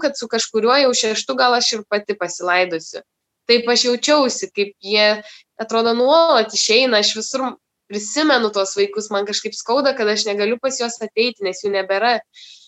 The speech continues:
Tada aš labai supratau, kad aš noriu ten būti ir noriu kažkaip išmokti priimti, kad yra dalykų, kurių aš negaliu sukontroliuoti, kurių aš negaliu pakeisti, bet kažkaip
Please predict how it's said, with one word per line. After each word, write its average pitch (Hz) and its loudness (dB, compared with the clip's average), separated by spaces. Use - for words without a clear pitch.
Tada 208 2
aš 208 0
labai 233 -2
supratau, 233 -4
kad 190 -6
aš 190 -4
noriu 180 0
ten 196 -4
būti 254 -2
ir 196 2
noriu 208 2
kažkaip 208 -6
išmokti 185 -4
priimti, 208 -2
kad 185 -10
yra 226 4
dalykų, 254 4
kurių 254 2
aš 247 0
negaliu 220 2
sukontroliuoti, 202 0
kurių 208 4
aš 208 0
negaliu 247 4
pakeisti, 170 -6
bet - -4
kažkaip - -4